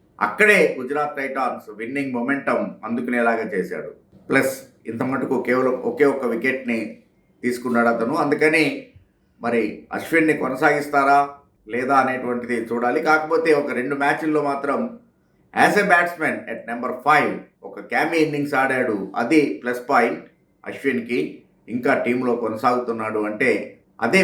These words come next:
మేజర్ ప్లస్. కానీ అలాంటి సందర్భంలో ఒకవేళ అయితే కనుక అవసరమైతే అశ్విన్ని ఇంపాక్ట్ ప్లేయర్గా వాడుకోవచ్చు. కానీ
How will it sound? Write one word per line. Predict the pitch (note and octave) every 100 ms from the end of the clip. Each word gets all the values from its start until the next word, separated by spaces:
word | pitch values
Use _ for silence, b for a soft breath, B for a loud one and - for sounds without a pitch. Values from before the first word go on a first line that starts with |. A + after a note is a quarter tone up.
| D3+
మేజర్ | D#3 D3+ C#3+ A#2 G2 F2+ - _ _ _
ప్లస్. | A#2 G#2+ - - - _ -
కానీ | D#3+ F3 D3
అలాంటి | F3 F3+ E3+
సందర్భంలో | F3 F#3 F3+ F#3 F3
ఒకవేళ | D#3 E3 D3+
అయితే | D3+ D#3
కనుక | D#3+ D3+ C#3
అవసరమైతే | D3 D#3 D#3 D#3 D3 C3+ C3+ - _ G#2+
అశ్విన్ని | G#2 D3+ D3 B2
ఇంపాక్ట్ | B2+ D#3+ D#3+ D#3+ D#3+ C#3+ C3+ - - _ _ C3+
ప్లేయర్గా | C#3+ D3+ D3+ D3
వాడుకోవచ్చు. | C#3 C#3 C3+ C3+ C3+ A#2 C3
కానీ | C#3